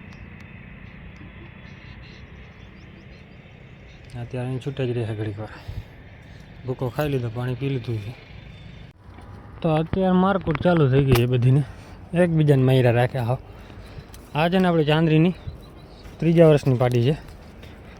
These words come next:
ગયા વર્ષની પાડી મરી ગઈ છે, કેમ કે દૂધ પીવડાવવા, ધવડાવવા ન દઈને એટલે પછી મરી જાય. ચાંદરી પાડી આવી ને ઉછરી જ નહીં.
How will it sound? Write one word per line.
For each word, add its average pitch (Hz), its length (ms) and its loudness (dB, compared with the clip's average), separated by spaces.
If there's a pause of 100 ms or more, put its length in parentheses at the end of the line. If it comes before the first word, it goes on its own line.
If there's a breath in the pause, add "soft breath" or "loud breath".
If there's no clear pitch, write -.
(140)
ગયા 147 220 6
વર્ષની 156 580 2
પાડી 151 200 0
મરી 147 220 0
ગઈ 117 200 -2
છે, 131 120 -2 (1800 loud breath)
કેમ 143 140 -2
કે 135 80 -2
દૂધ 160 200 0
પીવડાવવા, 190 420 2
ધવડાવવા 156 580 8
ન 190 120 2
દઈને 185 220 2
એટલે 156 120 0
પછી 147 120 -2
મરી 160 220 4
જાય. 127 160 0
ચાંદરી 160 300 0
પાડી 175 280 0
આવી 185 160 2
ને 160 100 2
ઉછરી 165 320 -2
જ 131 60 -4
નહીં. 127 140 0